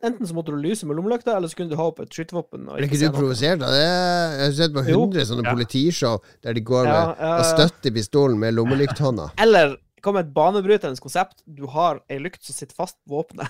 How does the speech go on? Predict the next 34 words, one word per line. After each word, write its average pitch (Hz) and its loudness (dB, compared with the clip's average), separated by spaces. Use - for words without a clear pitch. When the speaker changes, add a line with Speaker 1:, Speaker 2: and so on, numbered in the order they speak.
Speaker 1:
<laughs> - -20
som - -6
Speaker 2:
Ja. 147 2
Speaker 1:
du 185 -4
kan 180 -6
skru 185 -8
av 165 0
og 143 -6
på. 175 -8
Speaker 2:
Er 151 6
det 180 6
friskytinga, 117 2
Mats, 107 -4
du 113 -4
er 110 0
på? 101 -6
Er 107 -2
det 127 0
noe 131 2
sånn 117 -2
mørkeskyting 131 -2
der 104 -2
man 101 -2
skal 101 -4
ha 110 0
lommelykt, 110 -4
eh, 98 -6
som 101 -8
støttehånd 101 -6
under 98 -8
pistolen? 151 -10
Speaker 1:
Nei, 156 2
dessverre. 156 -6
dessverre. 151 -6